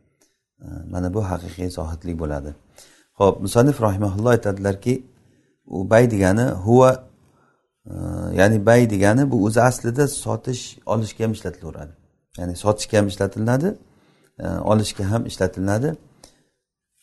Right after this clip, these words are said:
Huwa mubadalatu malin bi malin. U bay degani molni molga almashtirishlik.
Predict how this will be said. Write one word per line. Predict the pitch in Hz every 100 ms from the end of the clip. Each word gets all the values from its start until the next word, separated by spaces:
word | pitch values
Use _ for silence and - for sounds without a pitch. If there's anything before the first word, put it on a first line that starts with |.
| _ _ _ _ _ -
Huwa | 123 139
mubadalatu | 120 113 110 107 123 113 104
malin | 101 107 107 117
bi | 101
malin. | 95 87 78 73 73 _ _ _ _ -
U | 123 127 -
bay | - 110 120
degani | 107 101 104 156 117
molni | 101 110 113 135
molga | 139 104 107 117
almashtirishlik. | 101 95 92 - 82 78 -